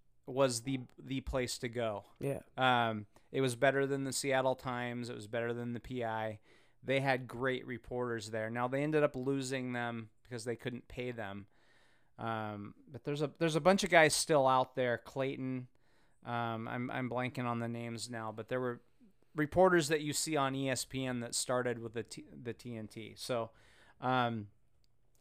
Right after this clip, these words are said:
Speaker 1: so Clay-, he's a good man, first of all. Um,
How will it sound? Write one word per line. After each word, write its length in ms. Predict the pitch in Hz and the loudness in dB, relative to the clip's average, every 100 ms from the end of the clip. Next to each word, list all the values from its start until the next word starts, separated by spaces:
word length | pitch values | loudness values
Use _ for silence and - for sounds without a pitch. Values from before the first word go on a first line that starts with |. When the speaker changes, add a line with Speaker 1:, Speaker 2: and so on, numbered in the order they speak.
| - | -12
Speaker 1:
so 180 | - 135 - _ _ _ _ - | -4 -4 -4 _ _ _ _ -6
Clay-, 280 | 170 185 - | 2 2 4
he's 240 | 170 165 | 4 6
a 40 | 143 | 4
good 300 | 123 170 147 | 6 4 6
man, 500 | 143 147 135 131 127 | 4 6 6 4 0
first 360 | 135 131 - | -4 -4 -4
of 100 | 123 | -4
all. 320 | 113 110 113 _ - - - _ - | -2 -2 -6 _ -20 -20 -20 _ -4
Um, 640 | 127 123 117 117 113 120 | 0 2 2 0 -4 -8